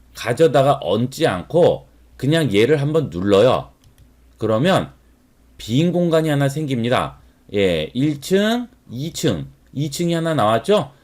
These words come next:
그 이 층에다가 그림을 그립니다. 자, 요렇게 하트가 찌그러지거나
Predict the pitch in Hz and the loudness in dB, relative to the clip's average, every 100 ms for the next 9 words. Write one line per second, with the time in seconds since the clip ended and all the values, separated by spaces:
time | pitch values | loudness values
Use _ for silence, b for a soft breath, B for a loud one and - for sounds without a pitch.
0 | b 175 151 147 180 - 202 196 170 135 | b 0 0 0 -6 -6 -4 0 0 2
1 | 92 113 73 - _ _ _ _ _ - | 2 0 -4 -8 _ _ _ _ _ -4
2 | 175 196 190 147 180 175 107 95 156 226 | 0 0 -2 -2 -2 0 2 2 2 -2
3 | - - _ _ _ _ - 60 50 50 | -12 -20 _ _ _ _ -14 -12 -12 -12
4 | - 117 110 - 80 120 196 - _ _ | -4 -4 -4 -4 -2 0 -2 -8 _ _
5 | 185 202 190 180 180 160 135 127 123 113 | -6 -4 -2 0 -2 -2 -2 2 2 2
6 | 117 117 117 113 117 | -2 0 -2 -2 -4